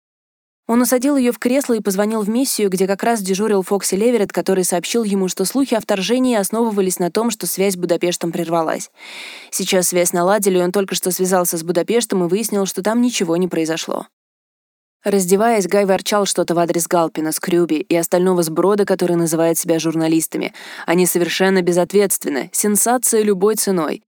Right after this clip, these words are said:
Главное, запугать людей настолько, чтобы они купили газету. Гарриет вяло и с покрасневшими глазами сидела в постели. «Не надо было уходить с Дубедатом, не оставив записки. Мог бы догадаться, что я буду беспокоиться».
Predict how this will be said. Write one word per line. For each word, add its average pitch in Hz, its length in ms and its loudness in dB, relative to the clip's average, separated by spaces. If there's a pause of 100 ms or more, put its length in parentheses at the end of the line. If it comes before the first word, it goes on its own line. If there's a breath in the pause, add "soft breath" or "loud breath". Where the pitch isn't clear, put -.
(220)
Главное, 190 440 4
запугать 180 440 0
людей 170 240 2
настолько, 175 460 0
чтобы 165 220 -2
они 160 120 -2
купили 165 320 0
газету. 160 540 0 (680)
Гарриет 185 440 2
вяло 185 300 0
и 175 60 0
с - 80 -6
покрасневшими 175 640 -4
глазами 175 420 0
сидела 165 360 -4
в 156 80 -10
постели. - 520 -6 (760)
«Не 233 140 2
надо 233 220 2
было 170 180 2
уходить 170 380 -2
с - 40 -8
Дубедатом, 175 480 0
не 170 80 2
оставив 170 380 -2
записки. 175 520 -4 (360 loud breath)
Мог 247 220 2
бы 226 120 2
догадаться, 208 500 0
что - 160 -2
я 175 120 2
буду 170 180 0
беспокоиться». 175 760 -2